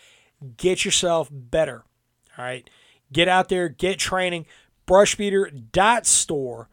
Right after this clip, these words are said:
everything that you need going into uncertain times, and new equipment will be up on the first of the year, and I'm real excited to be offering it to all y'all out there. With that said, folks,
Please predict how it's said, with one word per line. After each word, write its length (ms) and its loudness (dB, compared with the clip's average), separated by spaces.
everything 400 -10
that 80 -10
you 160 -16
need 360 -16
going 280 -14
into 560 -10
uncertain 760 -4
times, 640 -4
and 420 -4
new 520 -6
equipment 680 -10
will 240 -6
be 300 -10
up 280 -8
on 520 -2
the 80 -6
first 540 -6
of 140 -6
the 60 -10
year, 360 -8
and 120 -8
I'm 140 -4
real 320 -2
excited 540 -4
to 60 -12
be 160 -12
offering 540 -6
it 200 -16
to 320 -12
all 180 -6
y'all 320 -8
out 280 -6
there. 180 -20
With 220 6
that 260 10
said, 360 8
folks, 680 4